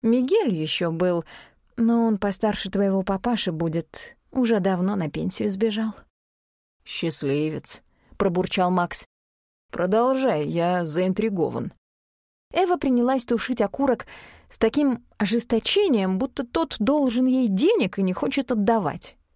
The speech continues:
«Знаешь что? Это была моя девчонка», заявила она. «Я требовала ее к себе. Но с тех пор, как Мигель отдал место главы Лоуренсу, я там вообще мало что решаю».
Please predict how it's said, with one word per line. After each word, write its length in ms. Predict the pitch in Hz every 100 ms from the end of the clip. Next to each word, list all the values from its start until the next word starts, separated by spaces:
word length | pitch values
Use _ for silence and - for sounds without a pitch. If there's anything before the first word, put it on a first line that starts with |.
| _ _ 254
«Знаешь 460 | 226 254 269 240
что? 400 | - - 180 185 _ _ _ -
Это 180 | 277
была 220 | 262 294 277
моя 560 | 294 320 285 320 208
девчонка», 760 | 180 240 - 392 220 170 - - _ _ _ -
заявила 440 | 175 190 170 175 175
она. 260 | 175 175 - _ _ _
«Я 300 | 220 208 220
требовала 720 | - 214 262 339 247 175 160 175
ее 440 | 208 240 208 226
к 60 | 240
себе. 600 | - 269 240 214 185 156 _ _ _ _ _ _ -
Но 140 | 285
с 100 | 240
тех 220 | 285 262
пор, 220 | - 320 269
как 180 | 214
Мигель 440 | 240 247 247 277 254
отдал 380 | 269 233 247 233
место 360 | 269 254 -
главы 400 | 233 254 262 254
Лоуренсу, 760 | 262 427 370 208 175 226 - 196 - - - _ -
я 160 | 254 262
там 160 | 233
вообще 460 | 220 214 - - 180
мало 360 | 208 233 185 170
что 220 | - 196
решаю». 500 | 185 - - -